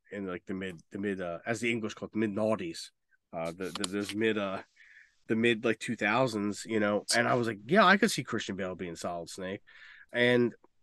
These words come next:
I don't know. I mean, that's literally, like, perfect. I'd like to see a good Splinter Cell movie too. Um,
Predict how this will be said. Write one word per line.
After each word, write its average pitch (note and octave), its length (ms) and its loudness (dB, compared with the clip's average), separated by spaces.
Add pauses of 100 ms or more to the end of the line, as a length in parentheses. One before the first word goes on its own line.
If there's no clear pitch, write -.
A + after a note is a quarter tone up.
(1300)
I D3+ 200 2
don't G3+ 180 8
know. D3 220 6
I A#2 80 2
mean, C3+ 120 4
that's D#3+ 260 2
literally, C#3 760 4
like, G2+ 220 -2 (300)
perfect. C#3+ 360 2 (220)
I'd F#3+ 200 6
like B3+ 120 6
to C#3+ 80 -2
see D3+ 160 8
a B2+ 60 8
good C3+ 200 6
Splinter C3 460 4
Cell G2 240 2
movie F#2 300 -2
too. G2+ 380 -2 (600)
Um, G#2 380 0